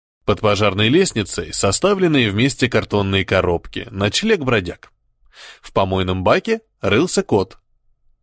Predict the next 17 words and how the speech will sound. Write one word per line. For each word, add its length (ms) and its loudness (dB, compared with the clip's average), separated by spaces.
Как 160 0
и 60 0
положено 560 2
в 60 -4
ноябре, 440 2
пар 320 2
валил 340 4
из 120 0
канализационных 840 0
решеток 540 0
и 40 4
оседал 480 2
на 100 0
тротуары 520 2
холодной, 640 2
сверкающей 720 0
испариной. 720 -4